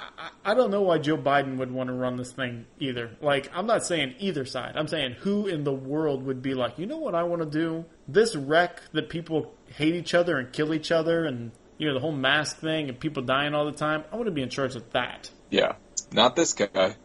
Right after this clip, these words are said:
Speaker 1: <laughs> Who has two thumbs
Speaker 2: No.
Speaker 1: and doesn't wanna do it? Me.
Speaker 2: Think of, I mean, both of 'em. You know, Trump, before this, you know, he was loved by everyone. You know, there was no, you know, celebrities thought he was great, and,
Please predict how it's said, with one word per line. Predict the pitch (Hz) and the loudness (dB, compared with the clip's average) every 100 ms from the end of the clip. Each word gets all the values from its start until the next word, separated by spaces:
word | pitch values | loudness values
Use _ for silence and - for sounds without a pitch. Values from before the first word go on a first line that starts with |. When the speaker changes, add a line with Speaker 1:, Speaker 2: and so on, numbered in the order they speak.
| - - - | -20 0 6
Speaker 1:
<laughs> | 190 - - - - - - - - | 6 8 6 4 -4 -8 -14 -20 4
Who | 180 | 6
has | 185 190 - | 8 4 0
two | 185 | -6
thumbs | 160 190 160 143 | 6 8 8 6
Speaker 2:
No. | |
Speaker 1:
and | 135 131 | -6 0
doesn't | 165 151 127 | 0 0 -4
wanna | 120 117 | -8 -10
do | 117 | -10
it? | - - - 147 | -14 -16 -18 -10
Me. | 139 135 - _ _ - | -8 -8 -10 _ _ -4
Speaker 2:
Think | 220 208 | 4 4
of, | 151 - - | 4 2 0
I | |
mean, | 170 175 - - 139 | 2 0 -2 -8 2
both | 156 196 165 | 4 8 8
of | 107 | 8
'em. | 104 95 | 4 2
You | 123 | 2
know, | 123 117 | 4 2
Trump, | 117 - 143 151 160 - - - | 0 6 8 8 4 -12 -10 -6
before | 127 - 135 135 | 0 6 8 10
this, | 135 139 - | 10 8 4
you | 123 | 2
know, | 110 110 107 104 - - | 6 6 6 2 -10 2
he | 135 | 6
was | 117 110 | 8 8
loved | 117 135 139 | 8 8 8
by | 139 | 6
everyone. | 123 110 117 107 107 104 110 - - - | 8 6 4 0 0 0 -4 -10 -16 -2
You | 120 | 0
know, | 110 104 107 127 - 120 | 2 2 2 -2 -6 4
there | 113 | 6
was | 110 107 | 6 4
no, | 110 107 107 104 104 101 98 - - | 4 8 8 8 6 2 -2 -12 0
you | 127 | 4
know, | 110 | 6
celebrities | - 123 117 117 107 104 - - _ - | 8 10 10 8 4 0 -6 -8 _ 4
thought | 120 | 6
he | 107 | 6
was | 95 - | 2 -2
great, | - 180 208 180 165 156 147 | -6 8 10 10 8 6 6
and, | 113 107 | 4 2